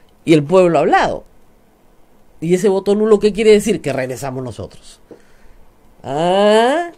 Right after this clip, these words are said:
<laughs> Yo creo que esta va a ser la elección con menor vo-, voto nulo de la historia, ahora que se han enterado del artículo ciento treinta y seis. O sea, yo estoy de acuerdo con la interpretación del, del oyente,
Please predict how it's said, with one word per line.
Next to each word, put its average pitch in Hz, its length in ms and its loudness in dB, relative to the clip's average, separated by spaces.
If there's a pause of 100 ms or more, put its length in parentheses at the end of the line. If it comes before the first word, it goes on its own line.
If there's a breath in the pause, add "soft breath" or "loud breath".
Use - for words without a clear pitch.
(280)
<laughs> - 1300 -4 (680 loud breath)
Yo 185 160 2
creo 220 200 6
que 202 140 6
esta 226 240 0
va 208 80 -2
a 208 60 -2
ser 226 120 -4
la 226 60 -4
elección 214 420 -2
con 214 180 -4
menor 190 300 -2
vo-, 220 280 -2
voto 208 360 -2
nulo 247 360 2
de 208 120 4
la 156 160 4
historia, 147 960 0 (540 soft breath)
ahora 160 260 0
que 156 80 0
se 165 140 -4
han 165 60 -2
enterado 156 420 0
del 147 100 2
artículo 139 400 -4
ciento 139 260 -6
treinta 127 300 -6
y 127 80 -8
seis. 117 400 -8 (1080 soft breath)
O 135 40 -10
sea, 127 120 0
yo 175 160 4
estoy 320 180 0
de 311 80 2
acuerdo 233 260 0
con 202 100 -2
la 160 40 0
interpretación 123 580 -6
del, 208 300 -4
del 120 160 -4
oyente, 170 560 -2